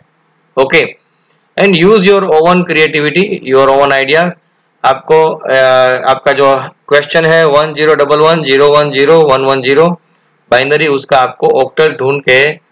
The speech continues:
मुझे आपको Telegram group में डालना है। मगर अभी तक आपने अगर subscribe नहीं की मेरी channel को, प्रतीक sir online channel है, मेरी channel का नाम है प्रतीक sir online, तो subscribe करके बेल icon क्लिक करना मत भूलिएगा,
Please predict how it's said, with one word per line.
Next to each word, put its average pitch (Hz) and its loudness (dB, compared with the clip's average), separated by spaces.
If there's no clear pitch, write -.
मुझे 131 0
आपको 123 -4
Telegram 127 -2
group 113 -8
में 147 -4
डालना 101 -2
है। 95 -8
मगर 156 2
अभी 135 -2
तक 180 -2
आपने 151 -4
अगर 151 -2
subscribe 156 -2
नहीं 151 -2
की 147 -6
मेरी 135 -2
channel 131 -2
को, 147 -2
प्रतीक 131 -4
sir 143 0
online 139 0
channel 123 -2
है, 135 0
मेरी 127 -2
channel 127 -2
का 127 -2
नाम 131 -2
है 147 -2
प्रतीक 147 -6
sir 139 -2
online, 139 0
तो 151 -4
subscribe 160 -4
करके 156 -4
बेल 147 -2
icon 165 -4
क्लिक 147 -4
करना 135 -2
मत 131 -4
भूलिएगा, 131 -2